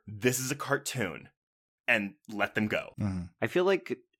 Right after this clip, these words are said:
Speaker 3: it's either for this film or for the previous film, or maybe for both of them. But yeah, like, Schumacher knew. Here's the thing. Schumacher always knew what he was doing. He's a very adept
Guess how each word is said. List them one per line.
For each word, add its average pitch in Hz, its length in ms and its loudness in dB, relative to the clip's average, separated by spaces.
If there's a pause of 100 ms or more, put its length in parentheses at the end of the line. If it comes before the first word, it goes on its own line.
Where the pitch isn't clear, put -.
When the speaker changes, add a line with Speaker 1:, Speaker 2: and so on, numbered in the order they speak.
Speaker 3:
it's 127 180 0
either 127 260 4
for 120 220 4
this 101 280 4
film 104 380 2
or 92 400 2
for 104 200 -2
the 92 80 0
previous 90 480 0
film, 85 240 -2
or 85 80 0
maybe 85 260 -2
for 85 160 -4
both 80 280 -4
of 80 100 -4
them. 76 160 -6
But 92 160 -2
yeah, 113 200 2
like, 82 280 -2 (220)
Schumacher 147 560 2
knew. 92 720 -2 (560)
Here's 139 220 0
the 127 60 0
thing. - 140 0 (240)
Schumacher 151 720 0 (320)
always 110 460 4
knew 87 440 0
what 87 280 0
he - 140 -8
was 78 220 -10
doing. 76 420 -8
He's 107 320 -4 (120)
a 101 140 -2
very 98 800 -2
adept - 720 -4